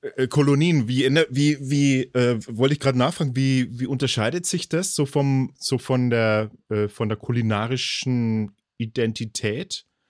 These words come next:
Nimmt man da, was nimmt man da mit, wenn man da quasi hinkommt und wieder dann zurück?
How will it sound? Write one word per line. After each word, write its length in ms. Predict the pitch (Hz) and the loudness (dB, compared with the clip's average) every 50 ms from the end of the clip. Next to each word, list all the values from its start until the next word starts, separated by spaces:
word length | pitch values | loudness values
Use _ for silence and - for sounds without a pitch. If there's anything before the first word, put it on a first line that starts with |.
| _ _ _ _ _ _ _ - | _ _ _ _ _ _ _ -6
Nimmt 280 | 117 110 120 127 131 - | -2 -2 -2 -2 -2 -2
man 120 | 135 120 | -2 0
da, 320 | 113 120 117 117 113 110 - _ | 0 2 2 2 0 -2 -4 _
was 180 | - 113 104 - | -8 -8 -4 -2
nimmt 160 | 127 127 - | -4 -4 -2
man 120 | 135 127 | -4 -2
da 100 | 113 117 | 0 0
mit, 280 | 113 110 139 147 - - | 0 0 -2 -4 -6 -8
wenn 100 | 135 117 | -6 -4
man 100 | 113 110 | -2 -2
da 300 | 113 110 110 110 98 - _ _ _ _ _ _ | 0 0 0 -2 -4 -6 _ _ _ _ _ _
quasi 260 | - 104 101 104 98 | -8 -6 -6 -4 -4
hinkommt 480 | 107 117 131 - - 131 147 165 - - | -4 -4 -4 -4 -6 -6 -6 -6 -10 -14
und 400 | - - 107 104 98 101 _ - | -14 -10 -8 -8 -8 -10 _ -10
wieder 180 | 113 104 104 101 | -10 -8 -8 -6
dann 200 | - 98 95 98 | -8 -8 -10 -10
zurück? 340 | - - - - - - | -10 -10 -12 -12 -12 -12